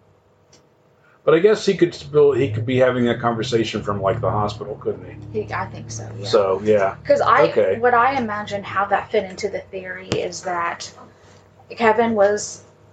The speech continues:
Speaker 2: experiencing these brain tumor symptoms, was sleepwalking, fell down the stairs. The dad took him to the hospital and called the mom.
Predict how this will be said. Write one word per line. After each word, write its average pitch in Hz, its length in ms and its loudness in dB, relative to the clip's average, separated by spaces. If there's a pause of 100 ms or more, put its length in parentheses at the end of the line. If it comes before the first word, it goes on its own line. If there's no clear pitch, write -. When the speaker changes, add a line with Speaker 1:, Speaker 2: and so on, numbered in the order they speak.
(140)
Speaker 2:
experiencing 196 840 -2
these 196 220 0
brain 196 360 0
tumor 190 340 -6
symptoms, 190 840 0
was 196 140 2
sleepwalking, 190 680 0
fell 196 260 2
down 190 220 0
the 190 60 -12
stairs. 180 580 -6 (200)
The 208 80 0
dad 196 260 4
took 214 160 -2
him 202 120 -10
to 208 100 -4
the 180 80 -6
hospital 175 680 -6
and 175 140 -12
called - 280 -8
the - 60 -18
mom. 165 440 -16